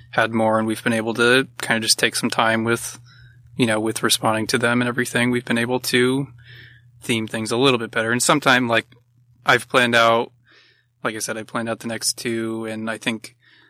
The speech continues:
I have a vague idea of what, like, three or four more episodes after that are gonna be like, but they're not the best fit, all of them. So, so yeah, I'm always trying to, trying to do that too.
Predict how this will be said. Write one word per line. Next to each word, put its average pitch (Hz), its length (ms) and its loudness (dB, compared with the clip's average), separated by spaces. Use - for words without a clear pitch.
I 131 200 4
have 117 580 4
a 131 80 2
vague 120 340 4
idea 117 420 4
of 113 120 -4
what, 117 300 -2
like, 113 240 -8
three 117 440 -8
or 117 100 0
four 123 300 0
more 123 220 4
episodes 127 400 0
after 120 260 2
that 131 140 4
are 135 80 4
gonna 135 160 2
be 131 140 0
like, 127 280 2
but 117 140 -4
they're 117 120 -6
not 113 320 -4
the - 80 -16
best - 380 -2
fit, - 320 -6
all 120 180 -4
of 120 80 -12
them. 139 220 -8
So, 120 420 -2
so - 140 0
yeah, 110 180 2
I'm 113 100 4
always 110 280 4
trying 113 260 2
to, 120 260 -2
trying 117 240 -4
to 113 80 -8
do 113 40 -4
that 113 180 -4
too. 123 300 -4